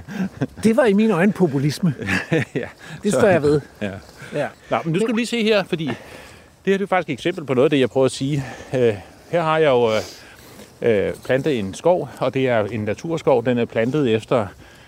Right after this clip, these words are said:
Speaker 2: artslister i gamle, øh, naturskove i Danmark. Der er over tredive, øh, arter i af buske og løvtræer. Øh, og det er blandet. Øh, jeg lavede den sammen med nogen, der hedder Danske Naturskov dengang.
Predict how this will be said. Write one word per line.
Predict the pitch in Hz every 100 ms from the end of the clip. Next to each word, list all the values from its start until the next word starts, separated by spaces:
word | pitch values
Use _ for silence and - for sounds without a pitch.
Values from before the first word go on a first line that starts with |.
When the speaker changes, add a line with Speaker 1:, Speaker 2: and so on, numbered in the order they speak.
| _
Speaker 2:
artslister | - 120 - 135 117 123
i | 107
gamle, | 101 101 135 131 - - 123
øh, | 120 101
naturskove | 101 - 143 - 120 101
i |
Danmark. | 104 143 143
Der | 123
er |
over | 104 104
tredive, | - 98 101 123 104 - 87
øh, | 92
arter | 98 101 113
i | 120 180 - - - - -
af | 117
buske | - 113 - 117 95
og | 90
løvtræer. | 107 120 139 101 98 90 - - _ _ _ - - - -
Øh, | 104 101 104
og | - 113
det | 110
er | 110
blandet. | - 92 101 95 - - 120
Øh, | 104 92 - - - - -
jeg |
lavede | 104 107
den | 113
sammen | 117 107
med | 110
nogen, | 101 104
der | 104
hedder | 98 92
Danske | 95 120
Naturskov | 85 127 131 - 110 110
dengang. | 110 113 110